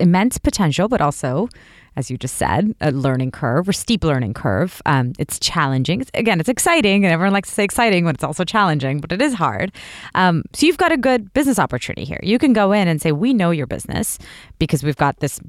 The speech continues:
giant company behind us and part that we are part of." Um, how do you say, what are you bringing to the table, and what's your competitive advantage in that model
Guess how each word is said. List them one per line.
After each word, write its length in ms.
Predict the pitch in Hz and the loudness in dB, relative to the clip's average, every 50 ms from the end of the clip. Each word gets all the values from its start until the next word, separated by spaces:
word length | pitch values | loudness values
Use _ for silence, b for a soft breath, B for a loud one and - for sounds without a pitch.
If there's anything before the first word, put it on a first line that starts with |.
| - | -10
giant 400 | - - 196 170 165 165 156 - | -2 0 2 2 2 2 0 0
company 320 | - 165 165 135 - 139 139 | 0 0 0 0 0 -2 -2
behind 320 | 139 131 135 135 131 135 | -4 -2 -2 -2 -2 -2
us 220 | 139 131 - - | -4 -6 -6 -6
and 260 | 147 143 131 127 120 - - _ | -6 -4 -4 -4 -6 -10 -10 _
part 220 | - 160 143 - - | -4 -2 -2 -2 -4
that 280 | 101 143 - - - - | -6 -6 -6 -6 -4 0
we 160 | 180 190 190 | 0 2 2
are 120 | 170 147 | 2 0
part 260 | - - - - - - | 0 -2 -6 -6 -4 -2
of." 240 | - - 180 - B B B B B B B B | -2 -2 -2 -4 B B B B B B B B
Um, 380 | - 175 170 165 156 147 - - - _ _ _ _ _ _ - - - _ _ _ _ _ _ _ _ _ - - | 2 4 4 4 4 2 0 -4 -8 _ _ _ _ _ _ -20 -20 -20 _ _ _ _ _ _ _ _ _ -8 -6
how 260 | - - - 285 320 | -4 0 2 2 4
do 120 | 320 339 | 6 6
you 320 | 302 262 254 269 277 285 277 | 6 8 8 8 8 8 6
say, 500 | - - 240 202 190 180 175 170 165 - | 6 2 2 4 4 4 4 2 2 0
what 220 | - 190 202 254 262 | 2 2 2 4 6
are 60 | 294 | 6
you 200 | 254 233 254 233 | 6 6 6 6
bringing 280 | 202 233 208 202 196 | 4 4 4 4 4
to 100 | 180 214 | 4 2
the 100 | 170 170 | 0 0
table, 240 | 160 - 175 160 156 | 2 2 2 2 4
and 100 | 156 160 | 2 2
what's 200 | 175 202 - - | 2 0 2 2
your 100 | 220 208 | 0 2
competitive 460 | 196 - 220 175 - 190 202 196 180 | 2 2 2 2 2 2 2 2 2
advantage 540 | 175 175 147 160 170 165 160 156 147 135 - | 2 0 2 2 2 4 4 4 2 0 0
in 200 | - - 180 170 160 | 2 4 4 6 6
that 220 | 160 156 151 165 | 4 2 2 2
model 560 | 165 160 165 170 175 160 143 135 131 131 131 | 2 4 6 6 4 4 4 4 2 2 0